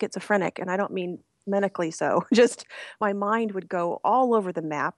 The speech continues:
and I realized I had very little control of my thoughts. And it was almost as if my mind could hijack me into a, uh, stressful or minorly hysterical state about different topics and become quite obsessive. And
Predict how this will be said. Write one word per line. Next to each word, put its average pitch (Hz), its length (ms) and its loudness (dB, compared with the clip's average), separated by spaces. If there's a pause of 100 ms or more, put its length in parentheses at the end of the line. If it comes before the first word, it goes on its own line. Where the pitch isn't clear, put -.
and 185 140 -2
I 180 160 -2
realized 190 540 0
I 160 120 0
had 180 280 -4
very 190 260 -2
little 202 200 -6
control 165 460 -4
of 156 100 -4
my 156 140 -2
thoughts. - 500 0 (640)
And 190 640 2 (120)
it 196 120 -2
was 190 100 -2
almost 240 300 0
as 190 80 -4
if 190 160 -2
my 185 100 2
mind 185 280 0
could 180 120 -4
hijack 202 640 0
me 170 160 -4
into 175 360 -4
a, 160 360 -2 (180)
uh, 151 420 -4
stressful - 680 -2
or 170 640 2 (720)
minorly 185 800 0
hysterical 170 560 0
state 190 640 2
about 165 320 0
different 175 420 -6
topics - 680 -2
and 185 400 0 (100)
become 190 320 -4
quite 202 240 0
obsessive. 185 640 -2
And 185 180 -6